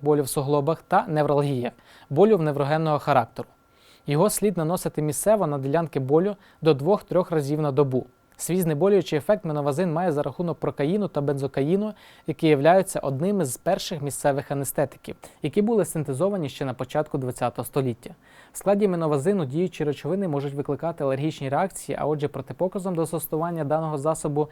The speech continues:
являється алергія на один чи декілька діючих речовин в складі меновазину. Також меновазин має місцевоподразнюючий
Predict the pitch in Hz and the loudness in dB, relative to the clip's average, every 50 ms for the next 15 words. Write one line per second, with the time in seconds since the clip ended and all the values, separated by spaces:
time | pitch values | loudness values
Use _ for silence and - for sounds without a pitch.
0 | - - - - - 156 139 131 156 180 196 185 - 165 147 143 135 135 139 180 | -6 -20 -20 -6 -2 0 0 2 2 2 2 0 0 0 0 0 0 0 0 0
1 | 190 160 147 135 131 131 131 147 180 202 190 - - 139 147 160 160 - 135 - | 0 0 2 0 0 0 0 0 -2 -2 -4 -4 -4 -2 -2 -2 -2 -4 -6 -4
2 | 147 135 120 135 165 185 185 - - - - 135 123 - 135 139 160 175 - - | -6 -6 -4 -2 -2 -2 -2 -4 -8 -8 -8 -8 -6 -2 -2 -2 -2 -2 -6 -4
3 | - 143 131 127 127 127 127 131 127 123 131 127 120 127 120 120 139 - - _ | 0 0 2 2 2 0 0 -2 0 0 -2 0 0 0 -2 -2 -4 -10 -12 _
4 | _ - - - _ - 151 - 226 247 214 - 214 180 170 151 156 143 156 202 | _ -20 -20 -10 _ -6 0 2 2 2 2 0 -2 0 4 4 4 4 4 2
5 | 196 165 147 165 180 175 165 151 139 - - 156 151 131 - 147 131 147 156 165 | 2 2 2 0 0 2 0 0 -2 0 0 0 0 0 -2 0 4 4 4 4
6 | 156 175 170 156 - 170 170 - | 4 0 -4 -4 -2 -4 -4 -4